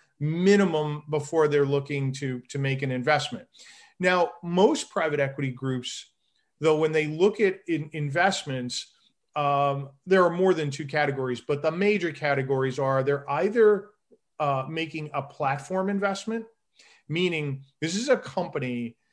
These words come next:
that they're gonna, th-, they're gonna treat as a platform and they're gonna grow from. And the growth could be organic, it could be other acquisitions, whatever it is. And then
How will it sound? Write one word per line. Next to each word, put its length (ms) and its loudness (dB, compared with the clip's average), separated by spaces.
that 440 0
they're 360 0
gonna, 380 2
th-, 340 4
they're 640 4
gonna 160 -2
treat 680 -2
as 180 -2
a 60 0
platform 960 -2
and 180 0
they're 120 2
gonna 200 -2
grow 520 2
from. 380 -10
And 140 0
the 80 2
growth 400 2
could 140 -2
be 120 -6
organic, 720 -2
it 160 -8
could 180 -6
be 380 -4
other 280 0
acquisitions, 1040 -4
whatever 400 0
it 60 -2
is. 280 -4
And 140 0
then 480 4